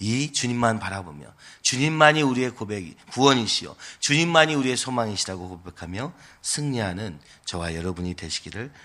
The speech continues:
간절히 소원합니다. 오늘 우리가 왜 많은 문제들이 있습니까? 왜 복잡하게 생각되며, 왜 상황들이 항상 우리에게 너무 크게 와닿습니까? 왜냐하면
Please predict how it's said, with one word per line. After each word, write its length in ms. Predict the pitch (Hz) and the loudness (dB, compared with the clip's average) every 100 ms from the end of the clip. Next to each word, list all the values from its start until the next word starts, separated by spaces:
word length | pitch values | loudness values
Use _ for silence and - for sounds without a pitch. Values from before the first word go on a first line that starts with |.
| - | -14
간절히 360 | - 85 82 76 | -8 -6 -6 -8
소원합니다. 680 | - 117 123 113 71 50 - _ _ _ _ _ - - - | -8 -6 -6 -8 -10 -18 -20 _ _ _ _ _ -20 -20 -6
오늘 280 | 107 110 107 | 2 4 4
우리가 540 | 104 101 101 90 90 - _ _ - | 2 0 -2 -2 -10 -20 _ _ -8
왜 420 | 104 143 202 269 | 2 4 4 2
많은 440 | 254 117 147 175 147 | -2 0 0 -2 -4
문제들이 400 | 147 147 151 131 | -4 -4 -4 -4
있습니까? 500 | - 98 - - - - - | -4 -8 -18 -20 -20 -20 -6
왜 240 | 117 165 214 | 2 4 4
복잡하게 580 | 151 - 196 190 175 | 2 4 4 4 2
생각되며, 640 | 165 170 147 143 117 107 107 - - | 0 -2 -6 -6 -10 -10 -12 -14 -2
왜 280 | 139 202 214 | 4 6 4
상황들이 600 | - 202 214 185 190 180 - | 2 2 2 0 -2 -4 -8
항상 520 | - 277 262 247 233 | -8 -6 -6 -4 -4
우리에게 340 | 165 156 156 - - | -4 -4 -6 -8 -4
너무 340 | 139 175 220 220 | 6 6 6 0
크게 600 | - - 254 208 98 - | -6 -4 2 2 2 -6
와닿습니까? 800 | - 107 139 - 95 80 - 98 - _ _ 95 | -4 0 2 0 -4 -12 -18 -20 -20 _ _ -10
왜냐하면 580 | 92 90 85 95 113 | -8 -8 -10 -10 -12